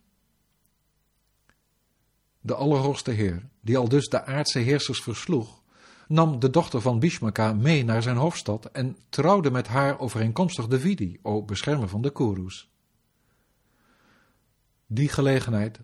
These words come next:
ging gepaard met een grote feestvreugde van de burgers in iedere woning van de Yadu-stad, o koning, waar niemand anders dan Krishna, de leider van de Yadus,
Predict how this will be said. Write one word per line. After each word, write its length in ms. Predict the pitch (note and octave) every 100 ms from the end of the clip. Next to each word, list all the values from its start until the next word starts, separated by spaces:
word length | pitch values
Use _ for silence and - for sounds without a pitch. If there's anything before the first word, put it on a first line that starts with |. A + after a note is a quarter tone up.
| -
ging 300 | - B2+ -
gepaard 420 | A#2+ C#3+ B2+ B2
met 160 | B2+ C3+
een 140 | B2
grote 460 | - C3 E3 D3+ B2
feestvreugde 840 | - E3+ D#3+ - - A2 A2 A2+
van 120 | B2
de 100 | B2
burgers 500 | A2 D#3+ C#3 G#2+ G#2+
in 240 | - A#2+ -
iedere 360 | F#3+ D#3+ A#2+ A2+
woning 340 | D#3 C3 A2
van 140 | A2
de 100 | A#2
Yadu-stad, 560 | B2+ F3+ A2+ - G#2 G2+
o 140 | G#2+
koning, 440 | F#2+ G2+ G2+ B2 D3 - - -
waar 260 | A#2+ A#2 F#2+
niemand 360 | D#3+ F#3 A#2
anders 240 | D3 C#3+ A2+
dan 220 | G#2+ G2+
Krishna, 600 | - F3+ - G#2+ G#2+ C3+
de 140 | G#2+ A2+
leider 280 | C#3 D3 A#2+
van 140 | B2+
de 100 | B2
Yadus, 460 | D#3+ D#3 D3 -